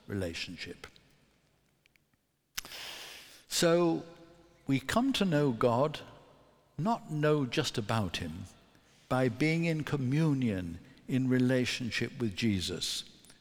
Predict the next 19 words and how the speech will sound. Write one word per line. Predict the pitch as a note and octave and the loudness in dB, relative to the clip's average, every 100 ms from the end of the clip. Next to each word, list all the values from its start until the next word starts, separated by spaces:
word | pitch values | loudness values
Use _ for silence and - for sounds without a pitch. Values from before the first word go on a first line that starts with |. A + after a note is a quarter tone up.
| _ | _
by | A#2 A#2+ | -2 0
the | A#2 | 0
Holy | - C3+ A#2+ | 2 0 2
Spirit, | A#2+ - G#2+ F#2+ F2 - - - - _ | 0 -2 0 0 0 -6 -16 -20 -20 _
who | A#2 A2 | -2 -2
draws | G#2 C3 C#3 B2+ A#2 | 0 0 2 2 0
us | A#2+ C3+ | -2 0
ever | C3 C3+ | 0 0
more | B2 G#2 G#2 | 0 0 0
deeply | G2+ F#2+ - F2+ E2 E2+ - - _ - | -2 -6 -8 -10 -10 -12 -20 -20 _ -4
into | B2 A2+ A#2+ | -2 0 0
a | G#2+ | 2
relationship | G#2 G2+ G#2 G2 - G2 - A2+ - | 2 2 0 -2 -6 -8 -6 -6 -4
with | G#2 F2+ | -6 -6
God | - A#2 A#2 A#2 - - - | -2 2 2 0 -4 -20 -8
as | A2+ A2 - | -2 -2 -2
his | - B2+ - | -2 -2 -2
Father | - G2 F#2 F#2 F#2+ - - - - | -4 -4 -2 -4 -6 -8 -20 -12 -2
and | C3+ C3+ C3 | 0 0 -2